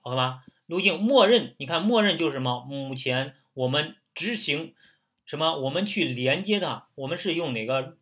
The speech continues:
root 用户？之前我们建立的信任关系是不是 root？哎，用那个用户去做的，它的，它的什么？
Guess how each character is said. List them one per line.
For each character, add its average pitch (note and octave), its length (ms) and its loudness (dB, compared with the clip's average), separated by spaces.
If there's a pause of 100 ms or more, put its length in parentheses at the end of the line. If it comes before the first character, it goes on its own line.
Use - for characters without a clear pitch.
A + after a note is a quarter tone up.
root G#3+ 280 -4
用 A#2+ 160 -8
户？ B2+ 120 -8
之 B2+ 140 -8
前 D3 160 -2
我 C#3+ 60 -6
们 D3 100 -6
建 D#3+ 240 -2
立 E3+ 120 -2
的 C3+ 80 -2
信 D#3 280 -4
任 D#3+ 120 -6
关 D#3+ 160 -2
系 C#3+ 100 -4
是 C#3+ 80 -10
不 C#3 80 -8
是 C#3 60 -8
root？ A2 340 -12 (540)
哎， C3 180 -2
用 E3 240 -6
那 G#3 160 2
个 C3+ 100 0
用 C3 180 -2
户 B2+ 200 -4 (100)
去 A#2 380 -10 (320)
做 C#3 160 2
的， A2+ 180 -4
它 C#3+ 120 -6
的， B2+ 200 0 (720)
它 C#3 120 -2
的 B2+ 80 0
什 A#2+ 80 -2
么？ A2+ 260 -6